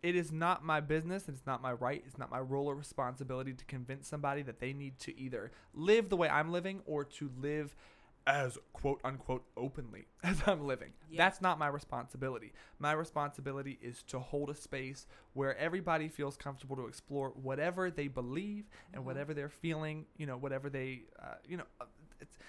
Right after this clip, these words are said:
Speaker 1: it's just, it's not my place to, to, mm, yeah.
Speaker 2: Yeah. That's good.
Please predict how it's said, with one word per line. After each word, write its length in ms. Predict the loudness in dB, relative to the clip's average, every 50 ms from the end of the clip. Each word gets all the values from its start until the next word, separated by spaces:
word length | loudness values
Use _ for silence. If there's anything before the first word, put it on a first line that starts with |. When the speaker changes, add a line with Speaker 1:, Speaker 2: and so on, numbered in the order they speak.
| -20 -20 -20
Speaker 1:
it's 80 | -4 -2
just, 160 | -2 -2 -2 -6
it's 160 | -10 -8 -2
not 140 | -2 -2 0
my 100 | 0 -2
place 520 | -2 0 0 0 0 0 -2 -6 -12 -14 -18 _ -16 -10 -4
to, 220 | -2 -2 -2 -2 -6 -12 -14 -6
to, 160 | -4 -4 -4 -6 -10 -16 _ _ _ -16
mm, 60 | -16 -16 -16 -20 _ _ -20 -20 -20 _ -20 -20 -20 -20 -16 -12
yeah. 180 | -10 -10 -10 -10 -12 -14 -14 -14 -12
Speaker 2:
Yeah. 160 | -10 -10 -12 -12 -12 -14 -16 -18 -20 -20 -20 -20 -20 -20 -20 -20 -8 -6
That's 220 | -4 -4 -4 -4
good. 220 | -4 -4 -4 -4